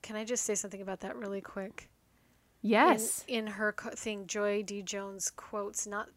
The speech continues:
Speaker 1: exactly that, but she said, in reference to the prophet, "He pleads with us, which indicates priority," which I thought was really
Speaker 2: Yes.
Speaker 1: interesting. She's reminding us that
Speaker 2: Yes.
Speaker 1: when the prophet of God <laughs> pleads for something, that we need to make it a
Speaker 2: Yes.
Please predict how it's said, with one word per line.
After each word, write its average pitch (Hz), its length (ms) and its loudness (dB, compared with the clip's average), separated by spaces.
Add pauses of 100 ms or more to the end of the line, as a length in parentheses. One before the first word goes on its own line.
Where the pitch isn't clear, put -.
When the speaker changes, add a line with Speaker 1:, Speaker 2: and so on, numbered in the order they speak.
(500)
Speaker 1:
exactly 208 540 -4
that, 202 260 -4
but - 160 -8
she - 200 -4
said, 185 400 0 (720)
in 226 180 0
reference 214 640 4
to 208 240 -2
the 214 80 -6
prophet, - 420 -6
"He - 260 -8
pleads 233 440 -2
with 202 140 -2
us, 185 340 -4 (280)
which 220 240 0
indicates 202 460 -4
priority," 185 600 -6 (1500)
which - 180 -6
I 233 120 2
thought 226 220 6
was 226 200 6
really 202 160 2
Speaker 2:
Yes. 202 80 -2
Speaker 1:
interesting. - 460 -4 (420)
She's 202 240 -10
reminding 208 480 -2
us 202 120 0
that 190 220 4
Speaker 2:
Yes. - 120 -8
Speaker 1:
when 196 140 -10
the 185 80 -10
prophet 202 460 2
of 185 120 -10
God 202 280 0
<laughs> - 60 -20
pleads 220 460 -2
for - 120 -8
something, 339 440 -8 (440)
that 220 80 -4
we 208 100 0
need 196 160 -4
to 196 80 -4
make 190 160 -4
it 233 60 2
a 214 40 2
Speaker 2:
Yes. 175 120 -2